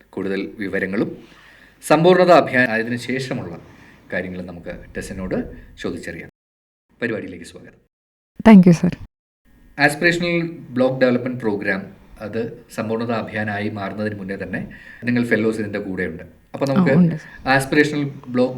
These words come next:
Speaker 1: ഡെവലപ്മെന്റ് പ്രോഗ്രാമിനെ കുറിച്ച് അതിന്റെ തുടക്കം മുതൽ പറഞ്ഞുകൊണ്ട് തുടങ്ങാം.
Speaker 2: രണ്ടായിരത്തി ഇരുപത്തിമൂന്ന് ജനുവരിയിലെ ചീഫ് സെക്രട്ടറിമാരുടെ ഒരു യോഗത്തിലാണ് ഈ നിതി ആയോഗ് ഈ പരിപാടി ലോഞ്ച് ചെയ്യുന്നത്.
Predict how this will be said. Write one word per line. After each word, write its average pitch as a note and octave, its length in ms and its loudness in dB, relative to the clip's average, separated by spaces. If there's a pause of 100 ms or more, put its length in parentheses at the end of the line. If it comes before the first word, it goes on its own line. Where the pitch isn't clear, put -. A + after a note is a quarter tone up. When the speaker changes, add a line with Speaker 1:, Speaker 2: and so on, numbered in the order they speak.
Speaker 1:
ഡെവലപ്മെന്റ് A#2 360 -6
പ്രോഗ്രാമിനെ B2 500 -6
കുറിച്ച് G2+ 260 -12
അതിന്റെ A2+ 220 -8
തുടക്കം E3 320 -2
മുതൽ G#2+ 160 -8 (480)
പറഞ്ഞുകൊണ്ട് F#2 400 -10 (220)
തുടങ്ങാം. - 200 -12 (480)
Speaker 2:
രണ്ടായിരത്തി A3+ 600 2
ഇരുപത്തിമൂന്ന് A#3+ 760 4 (260)
ജനുവരിയിലെ G#3+ 580 4 (120)
ചീഫ് G#3 240 0
സെക്രട്ടറിമാരുടെ G#3+ 880 2
ഒരു F#3+ 100 4 (120)
യോഗത്തിലാണ് E3+ 720 0 (260)
ഈ - 20 0 (140)
നിതി F#3 200 0 (120)
ആയോഗ് F3+ 360 2
ഈ F3 120 -2
പരിപാടി E3+ 460 0 (200)
ലോഞ്ച് E3+ 340 0
ചെയ്യുന്നത്. D3 380 -4